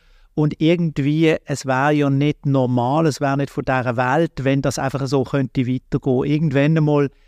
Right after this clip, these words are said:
ist die Party vorbei und irgendwann einmal, wenn man zu fest Party gemacht hat, dann gibt's halt am nächsten Tag Kopfweh. Und ich glaube, in der Phase vom Kopfweh sind wir im Moment. Äh, der Kater,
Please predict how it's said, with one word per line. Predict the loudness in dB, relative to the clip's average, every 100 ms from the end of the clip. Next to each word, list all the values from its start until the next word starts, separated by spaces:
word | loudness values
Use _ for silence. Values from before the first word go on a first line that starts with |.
| _
ist | -6 -6 -6
die |
Party | -2 0 0 -2 -4
vorbei | -2 0 0 2 0 -2 _ _
und | -4 0
irgendwann | 2 2 2 2 2 2
einmal, | 2 2 4 2 0 _ _ -6
wenn | 0 0
man | 0
zu | -4 -4 -2
fest | 0 0 0
Party | -2 0 0 -2
gemacht | 0 -2 -2 -2
hat, | 0 2
dann | 0
gibt's | 0 -2
halt | -2 0
am | 0
nächsten | 0 -4 -8 -6
Tag | -4 -4 -2
Kopfweh. | -2 -2 -2 0 0 -2 _ _
Und | -4 -2
ich | 0
glaube, | 0 2
in | 0
der | -2
Phase | -2 0 0 2 0 -2
vom | -6 -6
Kopfweh | 0 -2 -2 -2 0 2
sind | 2 2
wir | 2 2 0
im | 0
Moment. | 2 2 2 2 0 0
Äh, | 0 2 0
der | 0 -2 -4
Kater, | -6 -2 -2 -4 0 0